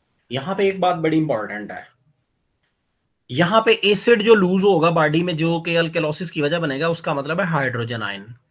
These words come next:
ये, ये आयन है इसका मतलब, क्योंकि एक strong asset है और हमारी body में बड़ा excessively present होता है हर जगह पे, तो इसका loss। तो presence of a base बहुत ज्यादा, अगर या तो hydrogen आयन body में से lose हो जाए बहुत ज्यादा,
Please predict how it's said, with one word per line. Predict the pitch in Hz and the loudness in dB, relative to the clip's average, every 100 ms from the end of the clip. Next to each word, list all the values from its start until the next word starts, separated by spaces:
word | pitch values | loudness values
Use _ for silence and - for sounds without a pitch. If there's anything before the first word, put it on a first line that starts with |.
| _ _ - | _ _ -12
ये, | 117 98 - - | -10 -10 -12 -10
ये | 143 - | -6 -4
आयन | 160 156 139 | 0 0 0
है | 113 | -4
इसका | - 98 | -8 -14
मतलब, | 95 - 120 _ _ _ _ _ _ _ _ _ _ _ _ | -16 -20 -20 _ _ _ _ _ _ _ _ _ _ _ _
क्योंकि | 151 175 | -2 0
एक | 165 | -2
strong | - 127 127 139 | -6 -6 -6 -4
asset | 131 170 170 | -6 -4 -2
है | 160 | -2
और | |
हमारी | 156 117 | -2 -2
body | 117 117 127 | -2 -4 -4
में | 143 | -6
बड़ा | 143 | -4
excessively | 147 - 156 170 170 165 | -4 -4 -6 -6 -8 -6
present | 127 120 156 151 | -6 -6 -6 -6
होता | 131 120 | -6 -4
है | |
हर | 120 | -4
जगह | 117 110 110 | -6 -8 -10
पे, | 151 _ _ _ _ | -14 _ _ _ _
तो | - | -10
इसका | 170 143 | -6 -4
loss। | 104 80 - - _ _ _ _ - - - _ - | -4 -6 -14 -20 _ _ _ _ -20 -20 -20 _ -4
तो | 139 | 0
presence | 165 165 196 | 2 2 2
of | 208 196 | 0 0
a | 175 | 0
base | 170 160 165 | 0 0 2
बहुत | 202 190 | 2 4
ज्यादा, | 185 190 | 4 6
अगर | 185 170 | 4 4
या | 147 170 196 | 4 6 6
तो | 220 220 | 6 4
hydrogen | 208 175 147 143 160 220 | 4 4 4 2 0 -2
आयन | 220 226 | -4 -4
body | 190 175 196 | -2 -2 -2
में | 202 | -4
से | 202 | -6
lose | 170 170 | -6 -4
हो | 190 | -4
जाए | 165 | -4
बहुत | 151 160 151 | -4 -6 -6
ज्यादा, | 139 135 | -6 -6